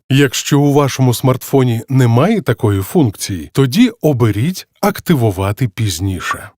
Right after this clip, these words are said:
А тепер давайте активуємо відбиток пальця. Натисніть на "Увімкнути біометричні дані".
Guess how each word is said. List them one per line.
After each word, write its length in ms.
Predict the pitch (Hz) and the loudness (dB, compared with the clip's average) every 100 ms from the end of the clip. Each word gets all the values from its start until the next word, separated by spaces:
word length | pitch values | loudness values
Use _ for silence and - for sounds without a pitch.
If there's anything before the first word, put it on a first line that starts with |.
| _ | _
А 120 | 151 143 | 0 2
тепер 540 | 120 - 147 226 127 _ | 0 0 -2 -2 -6 _
давайте 600 | 107 135 139 254 - 208 - | -2 0 2 0 2 -2 -2
активуємо 880 | 208 - - 202 147 120 117 143 | -4 0 0 2 2 2 2 2
відбиток 580 | 160 135 87 101 120 135 | 0 -2 -2 -2 -2 -4
пальця. 520 | - 113 82 - 78 - _ _ _ | -2 -2 -4 -10 -12 -18 _ _ _
Натисніть 720 | 135 151 - 247 - 220 185 - | 2 2 4 2 2 -2 -4 0
на 220 | 165 185 - | 2 0 -2
"Увімкнути 720 | 170 135 135 - 135 185 196 | -2 2 0 2 0 2 -2
біометричні 880 | 139 147 120 110 113 107 - 131 131 | 0 2 2 -2 -2 -4 -2 0 2
дані". 440 | 127 107 80 - | 2 0 -6 -16